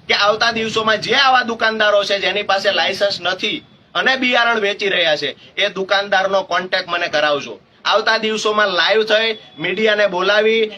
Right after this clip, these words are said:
નાયબ ખેતી નિયામક વિસ્તરણને બોલાવીને, ક્વોલ-, ક્વોલિટી કંટ્રોલ અધિકારીને બોલાવીને આવા દુકાનદારોને ખુલ્લા પાડજો. ગુજરાતભરમાં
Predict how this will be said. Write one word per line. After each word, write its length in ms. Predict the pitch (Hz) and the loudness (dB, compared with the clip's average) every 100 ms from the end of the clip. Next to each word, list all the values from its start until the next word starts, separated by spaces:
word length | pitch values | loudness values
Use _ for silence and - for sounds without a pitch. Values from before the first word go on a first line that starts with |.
| 147 | -2
નાયબ 320 | 165 208 226 | 0 0 -2
ખેતી 380 | - 196 196 226 | -4 -6 -2 0
નિયામક 480 | 220 214 214 214 220 | 2 2 0 -2 -4
વિસ્તરણને 480 | 220 214 220 220 | -6 -2 0 0
બોલાવીને, 440 | 214 214 214 226 220 | 0 2 2 0 -2
ક્વોલ-, 300 | 180 196 196 | -2 -2 0
ક્વોલિટી 380 | 190 208 220 214 | 2 2 0 0
કંટ્રોલ 360 | 202 202 214 | 0 0 -2
અધિકારીને 600 | - 170 262 277 262 233 | -2 -2 0 2 2 0
બોલાવીને 440 | 196 190 175 160 127 - - | 0 0 0 -2 -8 -18 -6
આવા 200 | 175 202 | 0 2
દુકાનદારોને 680 | 190 196 202 196 190 190 185 | 2 0 0 2 2 2 0
ખુલ્લા 340 | - 180 202 | -4 0 2
પાડજો. 340 | 202 214 214 240 233 - 175 | 4 2 0 -2 -6 -12 -6
ગુજરાતભરમાં 960 | 185 220 247 262 - 208 233 220 143 | -2 2 2 0 2 2 4 0 0